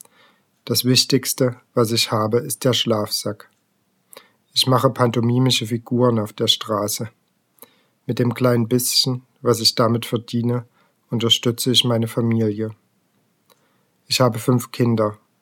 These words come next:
drei Erwachsene und zwei kleine Kinder. In der Slowakei bekommen meine Familie und ich nur zweihundert Euro.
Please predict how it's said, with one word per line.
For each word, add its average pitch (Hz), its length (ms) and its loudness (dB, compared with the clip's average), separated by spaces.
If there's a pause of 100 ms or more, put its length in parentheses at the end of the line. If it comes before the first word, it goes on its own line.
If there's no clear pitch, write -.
(140)
drei 123 220 2
Erwachsene 117 560 0
und 117 140 0
zwei 113 260 2
kleine 110 420 0
Kinder. 110 460 -4 (1120)
In 123 80 0
der 117 100 4
Slowakei 123 720 0 (340)
bekommen 127 340 0
meine 120 220 4
Familie 117 640 2
und 110 140 0
ich 127 240 0
nur 117 200 2
zweihundert 113 640 2
Euro. 107 500 -2